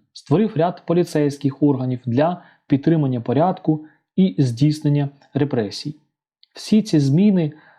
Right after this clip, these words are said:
лише посилювали владу монарха. За Петра Першого було запроваджено зміни в освіті. Цар хотів європеїзувати суспільство. Вже в кінці сімнадцятого століття дітей дворян стали відправляти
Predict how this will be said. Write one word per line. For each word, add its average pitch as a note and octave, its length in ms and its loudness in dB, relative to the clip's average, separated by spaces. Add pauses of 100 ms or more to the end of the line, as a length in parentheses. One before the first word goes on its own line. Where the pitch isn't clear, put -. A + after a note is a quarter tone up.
(120)
лише C#3+ 260 0
посилювали D#3 600 0
владу D3 440 2 (180)
монарха. B2 560 -4 (920)
За C3 160 0
Петра D#3+ 280 0
Першого G#3+ 480 -2 (100)
було F#3 160 2
запроваджено D#3 640 0
зміни D#3 300 2
в C3+ 60 0
освіті. C#3 540 -2 (380)
Цар E3+ 260 -2
хотів D#3 520 -2 (440)
європеїзувати E3 920 2
суспільство. C3+ 760 -2 (540)
Вже C#3+ 200 0
в G3+ 80 -6
кінці E3 340 0
сімнадцятого D#3+ 640 0
століття D#3 500 -2
дітей C3+ 460 0
дворян D3 400 0
стали E3+ 320 0
відправляти D#3 640 0